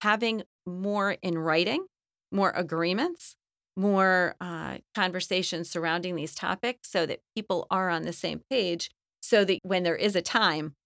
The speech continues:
you don't have to go back to the drawing board. You wanna have it, you know, up front. And one of the things that come up in family businesses, which is unique, is that, uh,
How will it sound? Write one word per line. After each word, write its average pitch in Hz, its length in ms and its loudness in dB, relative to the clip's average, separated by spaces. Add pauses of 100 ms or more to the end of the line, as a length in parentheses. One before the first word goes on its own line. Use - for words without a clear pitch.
(420)
you 202 180 2
don't 202 220 4
have 202 160 0
to - 80 -6
go 180 100 4
back 170 220 4
to 185 100 -6
the 170 80 -4
drawing 160 300 0
board. 135 240 -6 (480)
You 190 120 2
wanna 170 260 4
have 165 280 -2
it, 165 200 0 (380)
you 196 100 2
know, 175 100 6
up - 120 0
front. - 220 0
And 214 200 -2 (340)
one 247 200 4
of 320 120 -2
the 208 80 -2
things 190 240 0
that - 200 -4
come 185 80 0
up 170 160 2
in 175 80 -2
family 180 300 2
businesses, 175 580 -2
which 175 200 -2
is 170 160 -4
unique, 190 480 0 (420)
is 185 200 2
that, 180 340 4 (180)
uh, 175 400 -8